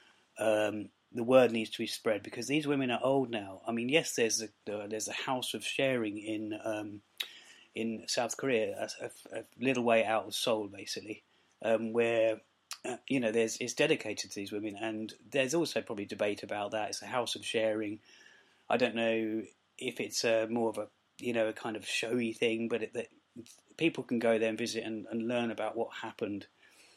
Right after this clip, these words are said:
Um, but th-, th-, these Wednesday protests that I mentioned, they're, they're extremely important. They've been going for so many,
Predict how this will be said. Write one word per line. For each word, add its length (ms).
Um, 460
but 180
th-, 360
th-, 100
these 180
Wednesday 380
protests 440
that 100
I 60
mentioned, 420
they're, 420
they're 180
extremely 420
important. 640
They've 180
been 140
going 200
for 80
so 280
many, 300